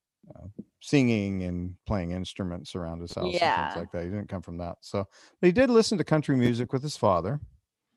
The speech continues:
Speaker 1: And, uh, you know, and he was a heavy metal fan too as a kid. And, you know, you know, so he'd be listening to some classic country, but then he'd crank on the Black Sabbath or Metallica and all that.
Speaker 2: Mm-hmm.
Speaker 1: So, you know, he was kinda interchangeable. And around thirteen, he,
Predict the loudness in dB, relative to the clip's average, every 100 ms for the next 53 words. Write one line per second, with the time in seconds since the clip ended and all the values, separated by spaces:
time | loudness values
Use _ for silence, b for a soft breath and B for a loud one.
0 | _ _ -20 _ 2 4 4 2 4 4
1 | 4 4 4 6 6 6 8 8 8 6
2 | 8 6 6 4 2 0 -2 -4 -4 -6
3 | -6 -4 -2 -4 -6 -8 -8 -6 -8 -10
4 | b b 0 0 2 2 2 2 2 2
5 | 0 0 -2 -2 -4 -8 -8 -4 -2 -2
6 | -2 -8 -8 -8 -6 -6 -6 -6 -6 -8
7 | -10 -8 -8 -8 -8 -8 -8 -6 -8 -8
8 | -10 -8 -10 -12 -14 -12 -8 -8 -8 -12
9 | -12 -12 -12 -8 -8 -8 -12 -20 -20 -18
10 | -12 -10 -8 -8 -8 -10 -12 -14 -10 -8
11 | -6 -6 -6 -4 -4 -4 -4 -4 -4 -6
12 | -12 b b b 0 2 4 4 2 2
13 | 2 2 2 -2